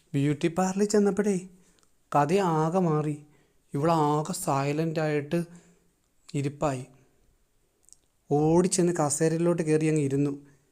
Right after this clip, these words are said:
ഇരുന്നത് മാത്രമല്ല, മണിക്കൂറുകളോളം അവിടുത്തെ സ്റ്റാഫുകൾ പറയുന്നത് അതുപോലെ തന്നെ അനുസരിച്ചിരുന്നോളാം. മുടി ചീകുമ്പോഴും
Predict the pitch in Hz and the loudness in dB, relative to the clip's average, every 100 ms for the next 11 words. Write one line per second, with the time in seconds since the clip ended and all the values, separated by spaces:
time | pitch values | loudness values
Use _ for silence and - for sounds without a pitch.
0 | _ - 135 143 190 175 165 185 170 160 | _ -2 0 2 2 2 2 2 2 2
1 | 165 160 - _ _ 143 139 151 147 175 | -2 -6 -16 _ _ 2 4 2 0 0
2 | 180 175 175 175 175 190 190 - _ _ | 2 2 2 2 2 0 -2 -14 _ _
3 | _ _ _ _ _ _ _ _ 143 156 | _ _ _ _ _ _ _ _ -4 -2
4 | 156 156 - 139 139 139 170 180 160 156 | -4 -4 0 2 2 2 0 2 2 0
5 | 165 165 160 - _ _ 170 165 - - | 0 -4 -6 -10 _ _ -6 -6 -4 -4
6 | 226 208 196 190 196 190 190 190 156 156 | 2 6 6 6 4 4 4 4 2 0
7 | - 165 160 147 156 147 131 - - _ | -2 -2 -2 0 2 2 -2 -6 -16 _
8 | _ _ _ _ _ _ _ _ _ _ | _ _ _ _ _ _ _ _ _ _
9 | _ 156 147 135 139 135 147 147 160 165 | _ 0 0 0 0 2 2 4 4 2
10 | 120 | -2